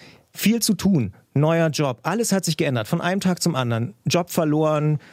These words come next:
vielleicht eine neue Wohnung suchen, Telefon bekommen, Auto kaufen, keine Ahnung. Da sind natürlich auch gerade viele Jugendliche und Kinder,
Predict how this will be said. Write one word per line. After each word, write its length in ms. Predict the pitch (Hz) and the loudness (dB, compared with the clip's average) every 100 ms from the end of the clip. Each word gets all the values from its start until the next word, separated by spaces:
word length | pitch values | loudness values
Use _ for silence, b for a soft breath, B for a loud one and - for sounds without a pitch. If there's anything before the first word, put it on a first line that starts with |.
| B | B
vielleicht 360 | 160 170 170 | 0 0 0
eine 60 | 170 | 0
neue 200 | 156 156 | 2 2
Wohnung 320 | 165 180 160 | 0 0 0
suchen, 320 | 139 147 147 - | 0 0 -2 0
Telefon 500 | 226 208 - 170 156 | -2 -2 0 0 0
bekommen, 560 | 151 - 143 147 143 - | -2 -2 -2 0 -2 -2
Auto 320 | 165 214 202 | -2 0 -2
kaufen, 380 | 156 143 135 147 | 0 0 0 -2
keine 340 | - 180 208 123 | -2 0 0 0
Ahnung. 280 | 151 175 - B B B | 0 0 -2 B B B
Da 120 | - 139 | -2 0
sind 240 | 170 214 | 0 0
natürlich 340 | 196 196 180 | 0 0 0
auch 140 | 151 - | -2 -2
gerade 320 | 123 202 247 | -2 0 0
viele 240 | - 175 | 0 2
Jugendliche 540 | 143 208 254 196 170 143 | 4 2 2 0 0 0
und 120 | 127 | 0
Kinder, 360 | - 220 175 | 2 4 4